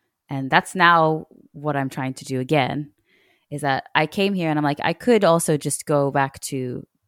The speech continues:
playing in bars and finding any gig that will have me," but I didn't wanna do that again, 'cause I know where that road leads. For me personally, Wonder Wahoro, I know where that lo-, road leads. It leads to s-, me feeling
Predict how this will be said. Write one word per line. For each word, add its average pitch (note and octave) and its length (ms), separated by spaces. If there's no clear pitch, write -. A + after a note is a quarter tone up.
playing C#3 260
in B2+ 140
bars B2+ 580
and A#2+ 320
finding D#3 480
any D#3 220
gig C#3 260
that C3+ 180
will C3+ 140
have C#3+ 300
me," G3+ 380
but C3+ 240
I D3 120
didn't D#3 260
wanna C3+ 200
do C3 140
that A#2 180
again, - 560
'cause D3+ 140
I D#3+ 100
know E3 180
where D3 120
that C3+ 200
road C3 220
leads. B2 300
For E3 180
me D#3+ 320
personally, B2+ 580
Wonder B2 280
Wahoro, A#2+ 360
I B2 140
know A#2+ 140
where A#2+ 120
that B2+ 200
lo-, B2+ 160
road B2+ 280
leads. B2 220
It - 100
leads C3+ 260
to - 120
s-, - 160
me C#3 160
feeling B2+ 480